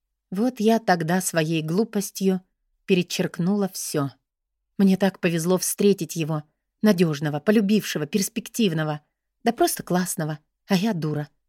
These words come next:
Зачем я поступила так? Почему именно тогда до меня дошло, как дорог мне Котовский? И сейчас судьба снова свела нас в таких разных ролях, чтобы ещё раз хлестнуть по глазам.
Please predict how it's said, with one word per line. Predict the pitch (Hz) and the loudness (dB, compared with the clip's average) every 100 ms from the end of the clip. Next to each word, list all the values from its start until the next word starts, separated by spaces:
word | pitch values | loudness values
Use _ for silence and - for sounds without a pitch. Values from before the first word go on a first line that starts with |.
| _ _ | _ _
Зачем | 175 170 165 165 | -8 -4 -4 -2
я | 185 | -2
поступила | 185 - 175 180 170 | -2 -4 -2 -2 -2
так? | 170 170 - _ _ _ - | -2 -6 -6 _ _ _ -6
Почему | 214 - 285 | -6 0 2
именно | 294 277 269 262 | 4 4 4 2
тогда | 240 220 220 269 | 0 2 2 4
до | 190 | 4
меня | 175 180 | 2 0
дошло, | 180 175 - 214 214 _ _ _ - | 0 -2 2 0 0 _ _ _ -2
как | 220 190 | 0 4
дорог | 240 226 190 | 4 4 2
мне | 202 196 | 2 2
Котовский? | 202 214 226 - - 151 - _ _ _ _ _ _ | 0 0 -2 -2 -8 -10 -12 _ _ _ _ _ _
И | 156 | -6
сейчас | 175 - 214 - | -4 -2 -2 0
судьба | 175 165 185 | -4 -2 -2
снова | - 196 180 | 2 2 0
свела | - 185 196 202 | 0 2 4 4
нас | 196 - | 2 -2
в | - | -4
таких | 190 196 - | -4 -2 0
разных | 196 190 185 - | 2 2 -2 2
ролях, | 180 185 190 - _ _ _ - | 2 2 -2 -8 _ _ _ -16
чтобы | - 208 220 | -4 2 2
ещё | - 240 | 2 0
раз | 165 - | 0 -4
хлестнуть | - 208 - 220 190 | -2 0 2 0 0
по | 185 | -2
глазам. | 180 190 185 156 | 0 2 2 0